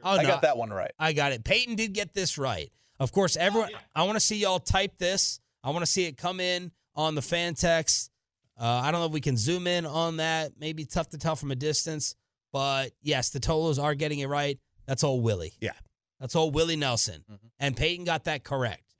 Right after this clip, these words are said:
Speaker 1: Now we move on to the next one. I did not know. I thought that was Ernie Johnson. I thought that was Ernie Johnson in a top hat, and truth be told, I still don't know who the hell that is. Peyton, did Bobby end up telling you who that was? Do we know who that actually is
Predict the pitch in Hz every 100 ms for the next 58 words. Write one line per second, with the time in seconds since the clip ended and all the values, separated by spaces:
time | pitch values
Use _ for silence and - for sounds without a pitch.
0 | _ _ _ _ _ - 143 220 254 233
1 | 220 208 214 220 226 240 226 - 110 82
2 | - _ _ _ _ _ _ 151 180 214
3 | 233 214 - _ _ _ _ _ _ _
4 | _ _ _ - 262 254 226 208 196 180
5 | 185 233 220 202 175 139 135 107 90 78
6 | - 90 _ _ _ _ 165 190 180 165
7 | 202 220 185 190 185 165 139 - 180 -
8 | 180 170 - _ - 165 165 160 143 -
9 | 208 208 175 202 196 175 - 196 160 147
10 | 135 131 117 110 101 87 82 - - _
11 | _ _ 185 190 185 147 175 196 190 190
12 | 175 - 185 190 175 190 185 165 165 185
13 | 160 160 165 165 170 180 170 170 170 -
14 | 165 156 165 190 -